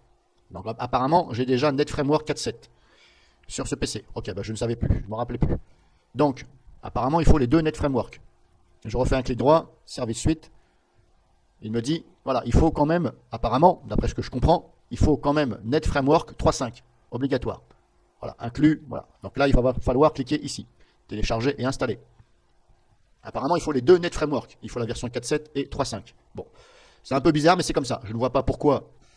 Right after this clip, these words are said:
Logiquement, euh, quand on fait des Net Framework, bah, euh, logiquement, la dernière version, euh, corrige et prend en charge toutes les anciennes versions. Logiquement, hein, sinon je ne vois pas pourquoi, euh, voilà.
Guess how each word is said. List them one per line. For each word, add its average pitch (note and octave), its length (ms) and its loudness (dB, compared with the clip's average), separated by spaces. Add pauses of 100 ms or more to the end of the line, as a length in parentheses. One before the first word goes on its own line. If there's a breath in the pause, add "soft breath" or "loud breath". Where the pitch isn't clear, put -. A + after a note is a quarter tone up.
(640 soft breath)
Logiquement, F3+ 760 2
euh, C3 260 2
quand D3 240 -6
on - 20 -4
fait D3+ 160 -2
des C3 100 -2
Net B2 120 -2
Framework, D#3 480 0 (260)
bah, B2 200 -6
euh, A#2 300 0
logiquement, D#3 600 4
la C3 140 2
dernière C3 320 0
version, E3 360 0 (380 loud breath)
euh, G#2+ 460 2 (160)
corrige D3+ 480 2
et C#3+ 80 0
prend D#3 240 0
en C3+ 100 -2
charge A2+ 420 -2
toutes - 180 -8
les B2 440 -2
anciennes D3 260 -2
versions. C#3+ 280 -2 (340 loud breath)
Logiquement, B2 560 0
hein, G2+ 120 -6
sinon B2+ 280 -6
je A#2 100 -6
ne G#3+ 60 -10
vois A#2+ 120 -2
pas C#3 100 0
pourquoi, D3+ 360 2
euh, G#2 180 -2
voilà. B2 200 -2